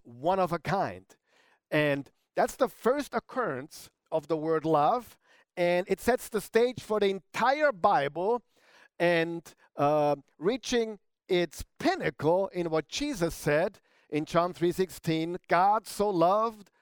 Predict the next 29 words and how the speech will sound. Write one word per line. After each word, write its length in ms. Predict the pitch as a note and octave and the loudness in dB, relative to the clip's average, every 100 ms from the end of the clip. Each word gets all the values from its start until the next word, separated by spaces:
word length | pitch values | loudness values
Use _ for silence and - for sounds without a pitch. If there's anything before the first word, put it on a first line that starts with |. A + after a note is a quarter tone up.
| _ _ | _ _
the 140 | C3 A3 | -2 0
world 580 | A#3+ G#3 C#3+ D#3 F3 _ _ _ - | 0 0 0 -2 -4 _ _ _ -4
that 120 | C#3 | -2
He 60 | |
gave 320 | C#3 D#3+ F#3+ F3 | 0 2 2 0
His 160 | E3 - _ | -4 -8 _
only 440 | - B3+ C4 G3+ D#3+ | 0 0 0 -2 -2
begotten 560 | D3+ C#3 D#3 E3 F#3+ | 0 2 2 0 -6
Son." 240 | F3 A#3+ F#3+ | -4 -2 0
Now, 140 | E3 - | -2 -4
Jesus 560 | - - D#4 F#3 E3 F3+ | -10 -6 -6 -2 -2 -4
is 160 | F3 | -4
not 220 | F#3+ A#3 - | -2 -2 -4
the 140 | C4 - | -10 -6
only 560 | - F3+ E3+ C#3+ A2+ F#2+ _ | -4 -2 -2 -2 -4 -8 _
Son 320 | - C#3 C3 | -6 -2 -2
of 180 | A2+ G#2+ | -4 -4
God. 420 | B2 C3 G#3 A3+ _ _ _ _ _ | -2 -2 -4 -8 _ _ _ _ _
Through 200 | F3 F3 | -2 -2
faith 420 | - A3 D4 - | 0 0 2 -2
in 140 | A#3+ | -2
Him, 480 | F3 G#3+ D#3+ A3 B3 _ _ _ _ | 0 0 0 -4 -16 _ _ _ _
we 300 | C3 F3+ D4+ | -8 -2 -2
become 480 | C4 G3+ D#3+ C#3 B2+ | -2 -4 -2 -2 -4
children 360 | - D#3+ C3 B2 | -2 0 0 -6
of 160 | G2+ | -6
God. 360 | A#2+ G2 F#2+ _ _ _ _ | -6 -8 -10 _ _ _ _
We 320 | A#2+ C#3 C#4 | -14 -4 -4
become 580 | C#4+ A#3 - E3+ D3+ C3 | -2 -6 0 0 0 -4